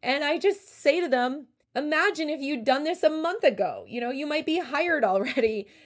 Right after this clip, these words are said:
So when you thoughtfully reach out to people, they will notice. But the key is thoughtfully and strategically.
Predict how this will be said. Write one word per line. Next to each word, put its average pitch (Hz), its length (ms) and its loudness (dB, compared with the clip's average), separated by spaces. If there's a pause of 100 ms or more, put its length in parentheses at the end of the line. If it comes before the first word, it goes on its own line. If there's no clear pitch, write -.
(340)
So 285 300 4
when 285 460 0
you 339 200 -4
thoughtfully 247 720 -2
reach 240 260 -4
out 208 260 0
to 240 100 -8
people, 247 680 -2 (460)
they 220 180 4
will 226 160 0
notice. 190 560 -4 (140)
But 208 200 0
the 233 80 -2
key 285 400 -6
is 233 520 -2 (180)
thoughtfully 208 920 -2 (140)
and 196 460 0 (300)
strategically. 208 1080 -6